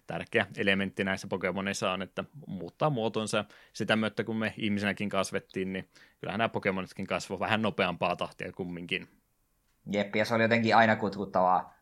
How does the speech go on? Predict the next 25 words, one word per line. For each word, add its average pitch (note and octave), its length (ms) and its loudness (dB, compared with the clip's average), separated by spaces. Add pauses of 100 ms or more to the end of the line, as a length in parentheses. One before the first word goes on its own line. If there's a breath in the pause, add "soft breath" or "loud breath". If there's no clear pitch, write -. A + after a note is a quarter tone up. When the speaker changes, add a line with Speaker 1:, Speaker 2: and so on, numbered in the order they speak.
(100)
Speaker 2:
kun G2 180 0
Pokemon F#2 340 0
rupesi F#2 260 -2
evolvaamaan. F2+ 540 0
Se G#2 60 -6
oli G2 60 -4
jotenkin G2 320 -6 (220)
todella G#2+ 280 8
jännittävää. F#2+ 800 4
Se F#2+ 140 -14
suorastaan A2 360 4
tunsi C3 380 2
sen, G2 140 2
että F#2+ 160 -2
oi, B2 280 6
että A2+ 240 0
nyt B2 160 -2
se A#2 80 -2
on A2+ 160 2
niin A#2 200 2
paljon G2 260 2
vahvempi. F2 640 2 (160)
Speaker 1:
Mm. F2+ 200 -8 (920 loud breath)
Oikein F2+ 380 -6
pitkät - 400 -4